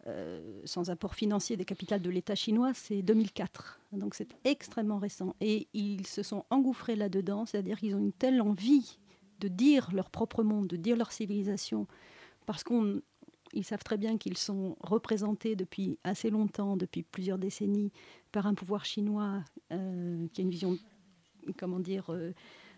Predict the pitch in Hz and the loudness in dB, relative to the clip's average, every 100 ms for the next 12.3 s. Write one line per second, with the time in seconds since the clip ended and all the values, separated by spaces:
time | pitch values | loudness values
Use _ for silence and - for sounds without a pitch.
0 | - 123 120 98 98 - - - - - | -14 -8 -6 -6 -8 -12 -12 -12 -12 -12
1 | - 120 - 185 170 180 170 208 - 185 | -12 -14 -12 -8 -2 -2 -2 -4 -6 -4
2 | 190 - 320 - 185 190 175 156 156 160 | -4 0 0 0 -4 -4 -4 -4 -6 -6
3 | 113 - - - - - - - 202 240 | -6 -8 -12 -14 -14 -14 -10 -8 -2 0
4 | 185 180 185 180 185 180 185 269 311 254 | 2 2 0 -2 -4 -4 -2 4 6 6
5 | 185 - - 240 247 - 214 226 - 269 | 4 -2 2 4 4 0 -2 -2 0 4
6 | 254 247 240 233 214 - 226 - - 254 | 6 6 6 2 0 0 -2 -2 -6 -6
7 | 220 202 190 - 208 202 240 233 208 214 | -4 -2 -4 -4 0 4 6 6 2 0
8 | 220 202 208 180 208 202 - 190 165 _ | 2 0 0 0 -2 -4 -4 -4 -6 _
9 | _ _ - - 180 175 190 185 190 190 | _ _ -10 -6 -4 0 2 4 4 4
10 | 190 190 - 208 180 180 180 185 - 202 | 2 2 2 0 0 0 2 0 0 0
11 | 180 202 190 180 175 202 - 202 202 196 | 0 -2 -2 -4 -4 -4 -4 -6 -4 -2
12 | 202 196 | 0 0